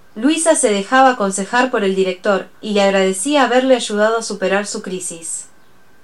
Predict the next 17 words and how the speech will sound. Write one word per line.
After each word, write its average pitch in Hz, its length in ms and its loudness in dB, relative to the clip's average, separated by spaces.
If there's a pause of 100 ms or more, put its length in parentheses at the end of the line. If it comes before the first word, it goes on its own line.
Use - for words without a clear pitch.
(360)
Él 220 160 -2
le 220 80 2
había 294 300 2
dado 262 220 6
un 247 100 0
cariño 254 460 2
que 254 100 -2
para 196 200 0
muchos 254 400 -2
había 220 300 0
pasado 247 420 2
del 202 160 -2
de 185 100 -2
simple 254 360 0
director 208 440 -2
del 214 140 -4
centro, 208 480 -4